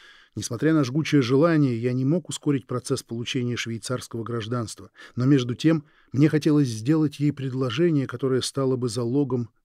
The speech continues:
на будущее. С разрешения мистера Кехлера я получил кое-какие средства из состояния Агаты и отправился в ювелирный магазин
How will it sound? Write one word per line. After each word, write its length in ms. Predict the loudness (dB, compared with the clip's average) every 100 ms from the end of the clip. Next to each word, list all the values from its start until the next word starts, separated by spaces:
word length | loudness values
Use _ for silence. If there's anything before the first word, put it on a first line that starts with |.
| _
на 180 | -8 -6
будущее. 640 | -6 -6 -6 -8 -10 -14 _ _ _ _ _ _ -10
С 60 |
разрешения 540 | -8 -6 0 4 6 6
мистера 340 | 6 4 0
Кехлера 440 | 4 4 6 4 4
я 140 | 2
получил 420 | 0 -2 0 0
кое-какие 500 | 2 0 0 -2 -2
средства 500 | 0 0 0 0 -2
из 160 | -2 -2
состояния 640 | -4 -4 -2 0 0 -2
Агаты 400 | -2 0 2 0 -2 -6
и 80 | 0
отправился 640 | 0 2 2 4 2 0
в 40 | -4
ювелирный 560 | -4 -2 -2 -2 -2
магазин 580 | -4 -4 -6 -6 -4 -4